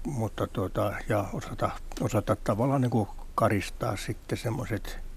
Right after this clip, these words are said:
epäolennaiset viestit tuot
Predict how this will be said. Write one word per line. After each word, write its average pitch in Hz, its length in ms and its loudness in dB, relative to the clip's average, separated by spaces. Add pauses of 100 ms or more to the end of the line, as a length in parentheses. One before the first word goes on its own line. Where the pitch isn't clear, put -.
(920)
epäolennaiset 98 1000 4
viestit - 500 2 (1300)
tuot 107 180 4